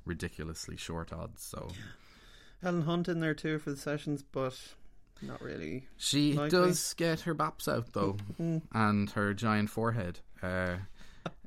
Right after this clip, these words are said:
Speaker 1: like, say, did you, you saw the sessions, right?
Speaker 2: Yeah,
Speaker 1: Like, I
Speaker 2: it's
Speaker 1: know she
Speaker 2: pretty
Speaker 1: w-, she was
Speaker 2: mediocre.
Speaker 1: there naked, and it, like, we
Speaker 2: Yeah.
Speaker 1: should really have been, ca-, but all I was like, "God, her forehead is huge."
Speaker 2: <laughs>
Speaker 1: Absolutely massive. Like, it's a big high hairline. Well done to Helen Hunt, though.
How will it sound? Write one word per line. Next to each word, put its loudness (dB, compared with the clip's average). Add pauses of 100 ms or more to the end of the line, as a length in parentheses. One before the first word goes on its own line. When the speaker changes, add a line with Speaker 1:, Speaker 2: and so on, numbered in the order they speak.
Speaker 1:
like, 4
say, 2
did 2
you, 2 (100)
you 0
saw 2
the -2
sessions, -2
right? 2
Speaker 2:
Yeah, 6
Speaker 1:
Like, 8
I 6
Speaker 2:
it's 10
Speaker 1:
know 12
she 8
Speaker 2:
pretty 8
Speaker 1:
w-, -2
she 8
was 8
Speaker 2:
mediocre. 8
Speaker 1:
there 8
naked, 4
and 4
it, 4
like, 4
we 0
Speaker 2:
Yeah. 6
Speaker 1:
should 6
really 6
have 4
been, 6
ca-, 2
but 4
all 8
I 8
was 4
like, 4 (120)
"God, 2
her 0
forehead 2
is -4
huge." 2 (400)
Speaker 2:
<laughs> -8
Speaker 1:
Absolutely 2
massive. 2
Like, 4
it's 2
a 4
big 0
high 2
hairline. 2
Well 0
done -2
to -6
Helen 0
Hunt, 2
though. -4